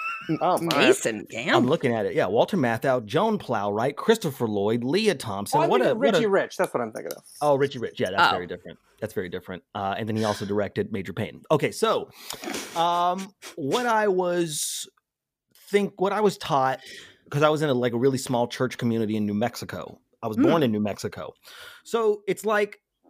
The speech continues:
Speaker 3: I mean, I was going to church, like, fo-, you know, four times a week. It was literally, like, w-, the backyard sort of a thing. Like, it was really much like that Southern Baptist community kind of a thing.
Speaker 2: Was it Southern
Speaker 3: So
Speaker 2: Baptist or what was
Speaker 3: Yes,
Speaker 2: it?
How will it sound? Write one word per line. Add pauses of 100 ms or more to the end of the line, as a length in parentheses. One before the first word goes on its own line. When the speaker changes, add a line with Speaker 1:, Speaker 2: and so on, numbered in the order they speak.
(420)
Speaker 3:
I
mean,
I
was
going
to
church,
like,
fo-,
you
know,
four
times
a
week.
It
was
literally,
like, (220)
w-, (140)
the
backyard
sort
of
a
thing.
Like, (120)
it
was
really
much
like
that
Southern
Baptist
community
kind
of
a
thing. (180)
Speaker 2:
Was
it
Southern
Speaker 3:
So
Speaker 2:
Baptist
or
what
was
Speaker 3:
Yes,
Speaker 2:
it?